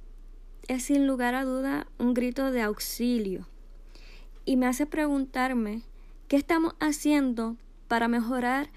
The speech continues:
la calidad de vida de las personas que sufren trastornos mentales?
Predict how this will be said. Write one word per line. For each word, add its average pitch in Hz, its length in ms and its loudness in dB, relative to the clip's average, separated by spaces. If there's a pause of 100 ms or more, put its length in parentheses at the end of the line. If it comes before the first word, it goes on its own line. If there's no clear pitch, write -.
(280)
la 247 100 4
calidad 233 380 4
de 233 180 0
vida 320 260 2
de 247 120 0
las 226 120 -2
personas 240 440 0
que 262 140 -6
sufren 254 400 -2
trastornos 226 540 -2
mentales? 214 920 -2